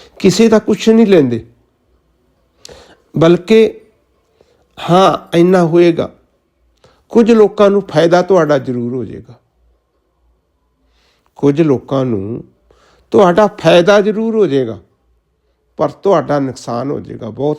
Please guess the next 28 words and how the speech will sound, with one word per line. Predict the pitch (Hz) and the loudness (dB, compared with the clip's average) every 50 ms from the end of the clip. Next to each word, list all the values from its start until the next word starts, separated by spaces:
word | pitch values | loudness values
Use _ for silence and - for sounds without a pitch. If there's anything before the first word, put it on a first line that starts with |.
| - | -10
ਜ਼ਿਆਦਾ | - 120 110 110 107 110 110 | -12 -10 -10 -10 -10 -10 -12
ਨੁਕਸਾਨ | 107 104 98 - - 113 104 92 90 78 | -12 -14 -16 -18 -16 -16 -16 -14 -16 -18
ਹੋ | - | -20
ਜਾਏਗਾ। | - - 95 - _ _ _ _ _ _ _ _ _ _ _ _ _ _ _ _ _ _ _ _ _ _ _ _ - - | -20 -20 -20 -20 _ _ _ _ _ _ _ _ _ _ _ _ _ _ _ _ _ _ _ _ _ _ _ _ -4 -2
ਔਰ | 139 135 | -2 -2
ਤੁਹਾਡਾ | - - 190 180 160 151 165 165 | 0 0 0 2 2 2 0 0
ਨੁਕਸਾਨ | 165 165 165 - - 160 151 160 170 175 185 - _ _ _ _ _ _ _ _ _ _ _ _ _ _ _ _ _ | 0 -2 -4 -6 -2 0 0 0 0 -2 -4 -6 _ _ _ _ _ _ _ _ _ _ _ _ _ _ _ _ _
ਇਕੱਲਾ | _ _ - 135 147 160 175 185 - | _ _ -2 0 2 2 2 2 2
ਇਹੀ | - 170 160 156 151 175 190 190 | 2 2 2 2 2 0 -2 0
ਨਹੀਂ | 180 165 143 | 0 0 0
ਹੋਣਾ | 139 151 175 190 202 208 - - _ _ _ _ _ _ _ _ _ _ _ _ _ _ _ _ _ _ _ _ _ _ _ _ _ _ _ _ - | 0 0 0 -2 -2 -6 -8 -14 _ _ _ _ _ _ _ _ _ _ _ _ _ _ _ _ _ _ _ _ _ _ _ _ _ _ _ _ -2
ਕਿ | - - | -2 -2
ਤੁਸੀਂ | - - 151 139 - - 156 151 147 139 - - _ _ _ - | -2 -2 -8 -10 -6 -4 -2 -2 -2 -2 -4 -8 _ _ _ -2
ਭਵਜਲ | 175 160 131 120 123 131 135 | 0 0 0 0 -2 -2 -2
ਨੂੰ | 135 135 135 | 0 -2 -4
ਪਾਰ | 131 139 135 120 113 107 107 113 | -4 -4 -4 -4 -4 -6 -8 -8
ਨਹੀਂ | 135 143 | -8 -8
ਕਰ | 135 135 123 117 | -6 -6 -8 -10
ਪਾਓਗੇ, | - - 117 104 101 107 110 110 - 135 135 _ _ _ _ _ _ _ _ _ _ _ _ _ _ _ _ _ _ _ _ _ _ _ _ _ _ _ _ _ _ _ _ | -8 -10 -10 -10 -8 -8 -10 -12 -12 -16 -20 _ _ _ _ _ _ _ _ _ _ _ _ _ _ _ _ _ _ _ _ _ _ _ _ _ _ _ _ _ _ _ _
ਤੁਹਾਡਾ | - 180 160 147 139 160 165 | 0 2 2 2 2 2 2
ਲੋਕ | 156 139 131 131 131 135 131 - | 2 2 0 0 0 0 -2 -4
ਵੀ | 165 156 175 180 | -4 -2 -2 -2
ਜਾਵੇਗਾ | 147 160 156 151 147 165 175 180 175 190 196 196 190 _ _ _ _ _ _ _ _ _ _ _ _ _ _ - | 0 2 2 2 2 2 0 0 0 -2 -4 -6 -8 _ _ _ _ _ _ _ _ _ _ _ _ _ _ -12
ਤੇ | - 135 | -12 -10
ਤੁਹਾਡਾ | - - 165 151 135 120 135 127 | -6 -4 -2 -2 -2 -2 -6 -10
ਪਰਲੋਕ | - - 123 113 117 117 117 123 127 131 127 - 127 | -10 -8 -8 -6 -4 -4 -2 -2 -4 -4 -6 -8 -10
ਵੀ | 107 110 117 110 | -10 -8 -10 -10
ਜਾਵੇਗਾ। | 107 - - - 95 50 104 107 _ _ | -12 -12 -14 -14 -14 -16 -16 -18 _ _